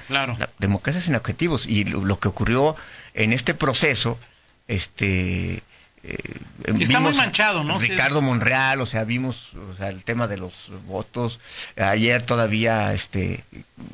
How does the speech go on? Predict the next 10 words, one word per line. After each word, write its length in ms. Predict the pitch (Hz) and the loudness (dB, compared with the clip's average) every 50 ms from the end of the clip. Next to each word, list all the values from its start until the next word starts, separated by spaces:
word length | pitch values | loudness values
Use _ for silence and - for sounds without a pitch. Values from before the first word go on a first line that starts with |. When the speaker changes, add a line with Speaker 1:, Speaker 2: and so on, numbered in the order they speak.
| 67 65 - | -12 -10 -8
Speaker 2:
eh, 320 | - 73 71 69 64 78 - - - - | -6 -6 -4 -4 -4 -6 -6 -8 -10 -8
no 260 | - - - 117 113 | -6 -4 0 0 2
sé 100 | 110 120 | 2 2
si 120 | 117 - 113 | 2 0 0
escuchaste 400 | - - 98 - - 107 - - | 0 0 0 0 0 0 0 0
esa 160 | 104 107 - | 0 0 2
parte 260 | - 110 104 - - | 0 0 0 0 0
de 60 | 104 | 0
su 120 | 95 - 95 | 0 0 0
discurso, 640 | 95 92 - - - 156 160 143 127 - 131 135 139 | 0 0 0 2 2 2 2 4 2 2 2 0 -2